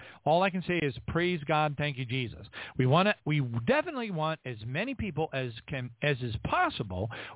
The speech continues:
waking up to the days that we are in right now so that they can change their ways, seek the Lord, get on their knees, reside in the secret place of the Most High, and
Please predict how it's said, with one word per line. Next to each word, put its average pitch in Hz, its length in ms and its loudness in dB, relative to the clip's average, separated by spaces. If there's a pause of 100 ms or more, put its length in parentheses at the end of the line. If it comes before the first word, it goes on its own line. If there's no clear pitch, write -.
waking 240 560 4
up 156 220 2 (100)
to 180 80 0
the 196 100 2
days 139 420 0 (180)
that 139 180 2
we 135 200 2
are 135 240 4
in 262 260 4
right 147 280 2
now 123 240 2 (100)
so 147 120 2
that 131 180 -8
they 147 180 4
can 185 360 0 (160)
change 285 260 2
their 123 160 2
ways, 101 380 0 (400)
seek 311 180 4
the 180 100 2
Lord, 117 440 4 (260)
get 240 160 4
on 262 140 6
their 147 120 2
knees, 123 380 -2 (300)
reside 151 340 4
in 269 80 -2
the 220 60 0
secret 139 260 -6
place 123 240 -4
of 120 80 -6
the 117 60 -4
Most 113 280 -4
High, 104 480 -4
and 131 300 -4